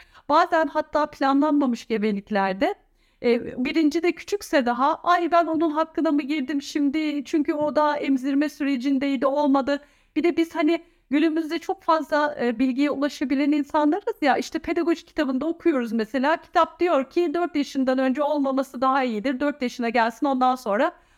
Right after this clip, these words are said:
Ama anne de bir şekilde gebe kalmış. Çocuğu da daha dört yaşında değil.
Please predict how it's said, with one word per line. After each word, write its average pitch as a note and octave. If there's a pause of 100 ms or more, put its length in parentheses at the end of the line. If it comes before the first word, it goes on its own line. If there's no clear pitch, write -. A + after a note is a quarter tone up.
(100)
Ama F4+
anne F#4+
de F#4
bir A4
şekilde D4+
gebe A4
kalmış. C4
Çocuğu D4+
da D4+
daha E4+
dört F4
yaşında C4+
değil. G4+